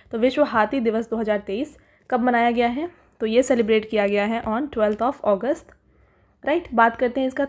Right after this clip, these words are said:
थीम क्या था या और मोटो क्या था। तो देखिए इसका मेन यहाँ पर एम क्या था, पहले इसके बारे में बात करते हैं, पर्पस क्या था।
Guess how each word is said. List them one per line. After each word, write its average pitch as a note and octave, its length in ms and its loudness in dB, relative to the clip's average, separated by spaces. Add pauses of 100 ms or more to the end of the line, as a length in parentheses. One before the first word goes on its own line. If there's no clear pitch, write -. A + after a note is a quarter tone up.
थीम C#4+ 260 -4
क्या C4 180 0
था C4 100 -4
या B3+ 140 0
और B3+ 100 0
मोटो A3+ 320 2
क्या A#3+ 200 -2
था। B3 120 -4 (440)
तो C#4+ 40 -6
देखिए D#4 180 2
इसका F4 160 2
मेन C4+ 340 2 (160)
यहाँ B3 220 0
पर B3+ 200 0 (200)
एम D4 220 2
क्या G#3 160 2
था, A3+ 120 -8
पहले A3+ 200 -2
इसके A#3 140 -4
बारे A3 120 4
में G#3 40 -4
बात G3+ 160 -4
करते A3 160 -8
हैं, A#3 80 -8
पर्पस A#3+ 360 2
क्या A3 180 -4
था। A3+ 200 -14